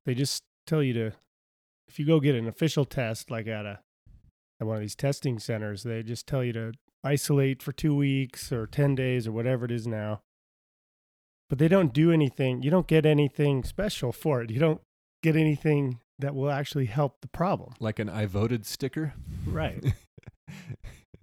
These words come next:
Speaker 1: Like, there's no little treatment care packages that they should be handing out rather than expensive tests and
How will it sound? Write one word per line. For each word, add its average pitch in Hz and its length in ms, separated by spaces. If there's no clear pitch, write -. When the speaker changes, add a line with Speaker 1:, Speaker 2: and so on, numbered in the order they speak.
Speaker 1:
Like, 156 240
there's 147 260
no 151 600
little 147 340
treatment 147 500
care 156 220
packages 110 640
that 123 140
they 127 100
should 120 240
be 123 100
handing 110 400
out 107 180
rather 123 300
than 110 180
expensive 113 600
tests 123 480
and 101 240